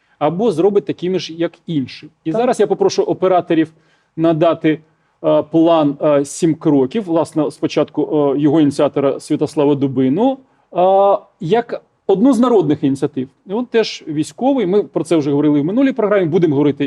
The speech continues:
Speaker 1: і наступні. Це один з народних планів, який був написаний до плану президента Зеленського, тобто за півроку до того. І ми зараз спробуємо швиденько так порівняти, що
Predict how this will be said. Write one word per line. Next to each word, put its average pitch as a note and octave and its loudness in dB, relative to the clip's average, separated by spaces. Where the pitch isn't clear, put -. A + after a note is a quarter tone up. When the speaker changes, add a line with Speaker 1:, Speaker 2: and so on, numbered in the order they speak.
Speaker 1:
і D#3 -2
наступні. B3 -2
Це D4+ 2
один B3 4
з F3 -2
народних F3+ 2
планів, B3+ 0
який F#3+ -6
був G#3 2
написаний F#3+ 0
до D#3+ 2
плану C#3+ 0
президента C3 -4
Зеленського, A#3+ -6
тобто G3 -6
за D3 0
півроку D3 0
до D3+ -2
того. C#3+ -2
І G3+ -6
ми A3+ -2
зараз A#3 0
спробуємо A3 -2
швиденько A3+ 2
так G#3 -2
порівняти, G#3 2
що - 2